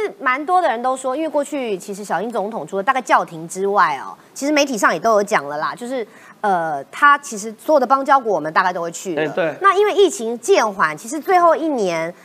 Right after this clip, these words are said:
Speaker 1: 应该是蛮有可能会再度安排总统踏上外交之旅。那你要知道，我们的这个邦交国除了非洲之外，还有就是拉丁美洲。
Speaker 2: 我们
Speaker 1: 那你去拉丁美洲，
Speaker 2: 胃口很大，这种没办法满足我们了。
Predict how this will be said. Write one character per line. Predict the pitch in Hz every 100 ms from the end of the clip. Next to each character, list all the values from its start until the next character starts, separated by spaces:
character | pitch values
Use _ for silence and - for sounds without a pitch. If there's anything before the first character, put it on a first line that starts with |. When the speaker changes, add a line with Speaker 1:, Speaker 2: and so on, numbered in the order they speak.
| -
Speaker 1:
应 | - 349
该 | 359 359
是 | 359
蛮 | 294 226 226
有 | 247
可 | 247 233 156
能 | 156
会 | 175 277
再 | 240 214
度 | 190 226 -
安 | 202 214
排 | 196 160 156
总 | 175 190
统 | 220 151
踏 | 220 185
上 | 196
外 | 190
交 | 170 170
之 | 165 175 165
旅。 | 156 123 _ -
那 | 370
你 | 359
要 | 254
知 | 262
道， | 311 269
我 | 196
们 | 180 233
的 | 247
这 |
个 | 277
邦 | 277 277
交 | 294
国 | 233 202
除 | 214
了 |
非 | 214 254
洲 | 254 247
之 | 226
外， | 254 196 - -
还 | - 208
有 | 311 294
就 | 175 269 226
是 | 247 226 147 - -
拉 | 220
丁 | 220 214
美 | 156
洲。 | 135 156 151 156
Speaker 2:
我 | 190
们 | 180 269
Speaker 1:
那 | 415
你 | 311
去 | 180 320
拉 | 294
丁 | - 254
美 | -
洲， | 247
Speaker 2:
胃 | 196
口 |
很 |
大， | 220
这 |
种 |
没 |
办 | 220
法 | 220
满 | 160 143
足 | 160
我 | 151
们 | 139 135
了。 | 135